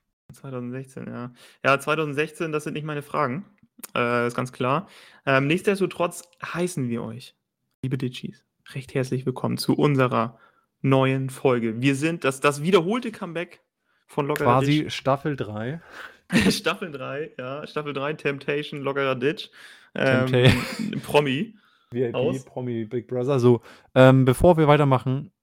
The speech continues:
Speaker 1: Ja.
Speaker 2: kannst du mal irgendwie, ich kann dich nicht sehen, bei mir steht angehalten, bei dir bei FaceTime. Das ist
Speaker 1: Ja,
Speaker 2: irgendwie voll
Speaker 1: das
Speaker 2: belastend.
Speaker 1: fixen wir. Kannst du mich
Speaker 2: So.
Speaker 1: sehen?
Speaker 2: Ich kann dich sehen. Hallo, na?
Speaker 1: Und wenn ich mich jetzt wieder so mache? Trotzdem?
Speaker 2: Ihr seht dich, ja?
Speaker 1: Ja, dann machen wir das doch so.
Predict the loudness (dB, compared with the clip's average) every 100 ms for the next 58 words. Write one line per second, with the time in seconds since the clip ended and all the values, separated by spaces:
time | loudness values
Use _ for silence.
0 | _ _ _ -2 -2 -2 0 2 2 2
1 | 0 0 -2 -4 -4 -6 -6 -6 -4 -4
2 | -6 -8 -10 -6 -6 -6 -6 -8 -6 -6
3 | -6 -8 -10 -14 -14 -14 -12 -12 -14 -18
4 | _ -8 -6 2 4 4 2 2 2 0
5 | 0 -4 -4 -4 -4 -6 -14 _ -2 -2
6 | -2 -4 -2 -2 -4 -10 _ _ -2 0
7 | 0 0 -2 -2 2 4 2 0 -4 -2
8 | -2 -6 _ _ _ 0 2 2 0 0
9 | -2 0 -2 -2 -2 -2 -4 -8 -10 _
10 | _ _ _ _ _ _ _ -2 0 0
11 | 0 -4 _ _ _ _ _ _ -2 2
12 | 2 0 -4 -8 -8 -10 _ -10 -8 -6
13 | -8 -6 -6 -6 -8 -8